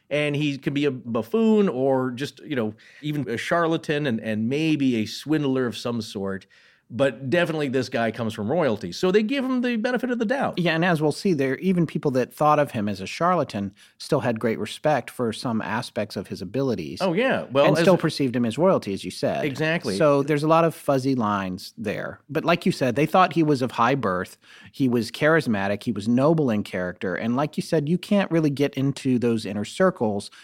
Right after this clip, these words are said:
Speaker 2: at this point in time by faking it till you make it.
Speaker 1: No, right. Well,
Speaker 2: It's
Speaker 1: lis-,
Speaker 2: like
Speaker 1: listen, this guy was friends with the King of France.
Speaker 2: Yes.
Speaker 1: And, uh, boy, you wanna get into dangerous territory, try putting one over on him and making him look like a fool.
Speaker 2: Yeah.
Speaker 1: <laughs> You don't last
Speaker 2: Yeah.
Speaker 1: very long. And so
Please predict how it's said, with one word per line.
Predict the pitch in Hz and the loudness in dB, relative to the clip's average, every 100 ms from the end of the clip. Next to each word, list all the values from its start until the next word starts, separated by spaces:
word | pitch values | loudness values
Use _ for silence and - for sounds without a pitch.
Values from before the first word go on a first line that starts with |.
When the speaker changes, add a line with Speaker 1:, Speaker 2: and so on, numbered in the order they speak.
| - | -8
Speaker 2:
at | 131 - | -4 0
this | 135 | -2
point | - 135 113 | -2 -2 0
in | 107 | -2
time | - 101 98 98 95 _ _ _ _ - | -2 -4 -2 -4 -6 _ _ _ _ 0
by | 127 113 107 104 104 104 - | 4 4 4 0 -2 -4 -10
faking | - 139 127 120 | -4 -2 0 -2
it | |
till | 95 | -2
you | 107 98 | -2 0
make | 117 107 | -2 -2
it. | - | 0
Speaker 1:
No, | 196 233 | 4 4
right. | - 233 190 | 4 0 2
Well, | 196 | 0
Speaker 2:
It's | |
Speaker 1:
lis-, | 220 233 | 0 0
Speaker 2:
like | 208 | 0
Speaker 1:
listen, | 233 165 | -2 0
this | 196 | -2
guy | 214 208 | 0 0
was | 196 156 - - | 0 -2 -12 -18
friends | 170 190 190 | -2 0 2
with | 170 | 0
the | 165 | -4
King | - 185 | 0 0
of | 156 | 0
France. | - 185 185 127 82 - - - | -2 0 2 0 -4 -10 -16 -4
Speaker 2:
Yes. | 143 104 - | -2 -2 -2
Speaker 1:
And, | 143 147 147 143 | 0 2 2 2
uh, | 143 143 139 139 131 _ | 2 4 4 2 -2 _
boy, | 151 156 170 | -6 -2 2
you | 147 | 2
wanna | 180 175 | 2 2
get | 147 147 | 0 0
into | |
dangerous | 131 139 139 123 | 0 0 0 -2
territory, | 110 156 151 - 107 | -2 -2 -2 -2 -4
try | 95 131 131 | 0 0 0
putting | 131 123 | -2 -4
one | 127 123 | -2 0
over | 123 113 110 | 0 0 0
on | 101 | 0
him | 123 123 | -2 0
and | 107 | 0
making | 110 113 | 0 0
him | 104 131 | -2 -2
look | 113 | -2
like | 90 | -6
a | |
fool. | - - 95 80 | -10 -8 -6 -4
Speaker 2:
Yeah. | 156 147 110 143 | -2 0 0 -2
Speaker 1:
<laughs> | - | 2
You | 202 170 | 4 6
don't | 214 160 | 4 2
last | 185 202 214 | 2 2 2
Speaker 2:
Yeah. | 156 | 0
Speaker 1:
very | 135 113 | 0 0
long. | 107 95 90 | 0 -2 -2
And | 117 | -4
so | - 147 143 | 0 2 2